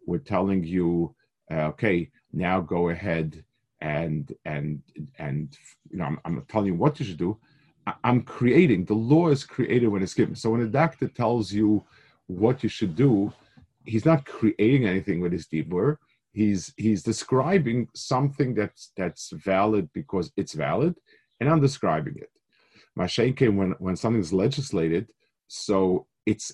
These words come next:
it's true because it's legislated. The law is X, Y, and Z. It took effect when it became legislated.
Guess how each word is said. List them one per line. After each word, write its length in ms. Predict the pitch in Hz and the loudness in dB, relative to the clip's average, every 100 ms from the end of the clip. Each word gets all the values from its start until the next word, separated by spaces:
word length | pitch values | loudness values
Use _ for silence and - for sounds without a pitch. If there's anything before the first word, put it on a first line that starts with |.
| _ | _
it's 320 | 208 - - | -4 -4 -12
true 400 | - - 139 135 | -12 -2 4 4
because 360 | 104 107 107 92 | 4 0 0 -2
it's 160 | 107 165 | -2 2
legislated. 640 | 175 104 - 80 78 78 | 2 2 -2 -4 -4 -2
The 80 | 107 | 0
law 320 | 104 120 131 - | 2 2 2 2
is 240 | 110 - - | 2 0 -6
X, 220 | 95 101 | -8 -4
Y, 140 | 90 | -2
and 100 | 90 | -2
Z. 300 | 80 143 143 | 2 2 4
It 140 | 113 - | 0 -2
took 180 | 131 113 | -2 -2
effect 380 | - 87 - | -4 -6 -4
when 100 | 90 | -4
it 40 | 95 | -4
became 240 | - 139 | 0 4
legislated. 580 | 156 143 80 - 65 | 4 2 -2 -6 -8